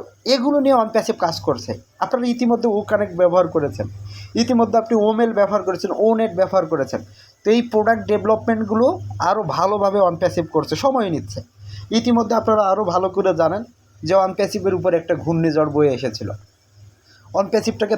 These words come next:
ধ্বংস করতে চেয়েছিল। on passive-এর কিছু শত্রু ছিল, তো এস স্যার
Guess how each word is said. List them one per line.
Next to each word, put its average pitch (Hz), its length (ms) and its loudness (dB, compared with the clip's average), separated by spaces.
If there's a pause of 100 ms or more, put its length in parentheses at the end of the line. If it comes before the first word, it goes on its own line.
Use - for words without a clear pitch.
ধ্বংস 202 180 0 (100)
করতে 220 260 0
চেয়েছিল। 180 300 0 (120)
on 190 140 0
passive-এর 226 420 2 (400)
কিছু 247 160 2 (100)
শত্রু 277 260 2 (120)
ছিল, 165 120 0 (480)
তো - 40 -2 (120)
এস 185 120 0
স্যার 214 140 0